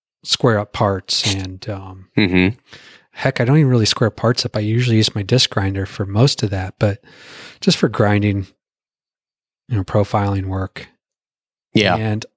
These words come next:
Speaker 1: I'm trying to figure out how to hinge that thing.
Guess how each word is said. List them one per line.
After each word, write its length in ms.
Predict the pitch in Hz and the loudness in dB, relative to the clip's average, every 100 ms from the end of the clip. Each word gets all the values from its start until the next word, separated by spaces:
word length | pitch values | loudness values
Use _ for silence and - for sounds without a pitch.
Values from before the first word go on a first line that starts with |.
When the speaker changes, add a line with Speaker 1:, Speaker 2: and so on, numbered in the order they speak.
| - | -2
Speaker 1:
I'm 100 | 127 | -2
trying 280 | - 147 165 | 2 4 4
to 80 | 147 | 4
figure 260 | 143 123 | 4 4
out 120 | 117 110 | 2 0
how 100 | 107 | 0
to 80 | |
hinge 560 | 95 - 131 117 107 - | -2 2 2 2 0 -2
that 360 | 107 101 95 - _ _ _ _ - | -2 -4 -10 -20 _ _ _ _ -14
thing. 420 | - 95 95 | -10 -10 -12